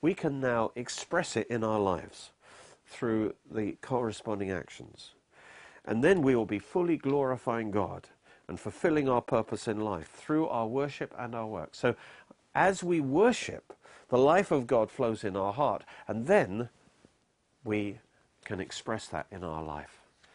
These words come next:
We'll never discover who we are without first being a worshipper of God. That comes first. So we need to understand that the purpose of our being is to glorify God, and to do this, we must put our worship of God first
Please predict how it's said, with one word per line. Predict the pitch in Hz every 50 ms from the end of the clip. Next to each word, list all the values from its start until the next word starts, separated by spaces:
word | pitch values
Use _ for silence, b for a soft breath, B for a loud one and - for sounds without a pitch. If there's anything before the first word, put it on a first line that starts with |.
| b b b
We'll | 113 117 117
never | 120 127 165 190 190
discover | 185 - 147 135 - - 139 120 104 110 104
who | 98 113 104
we | 98 101 98
are | 92 85 82 - - - B B B B
without | - 87 87 90 101 101 101 - -
first | - - 120 90 71 64 - - - - b b b b b b b b b -
being | 107 107 98 92
a | 92
worshipper | 85 87 101 123 131 - - 117 - - - - 76 73
of | - -
God. | - - - - - - - - - _ _
That | - 107 123 127 -
comes | - 123 107 98 95
first. | - - - - - - - - - - _ _ _ _ B B B B B B B B B B
So | B - 170
we | 151 156 160
need | 160 196 214 -
to | - 202
understand | 190 190 190 185 - - - 170 131 110 107
that | 117 123 -
the | 123
purpose | 123 - 185 190 180 - 190 165
of | 170 165
our | 165 156 147
being | 143 143 110 98 92
is | 98 95 -
to | - 95
glorify | 87 110 127 160 190 220 226 214 - - 131 107 104
God, | 85 95 82 76 76 82 - B B B B B
and | - 113 110 107
to | - 117
do | 95 120 208 254 262
this, | 156 98 87 87 - - - B B B B B -
we | 117 120 127
must | 120 127 139 - - -
put | - - 185 - _ -
our | 131 120 117
worship | 120 139 147 147 - - 127 - -
of | 101 98
God | - 107 98 95 -
first | - - - 147 95 76 90 - - - -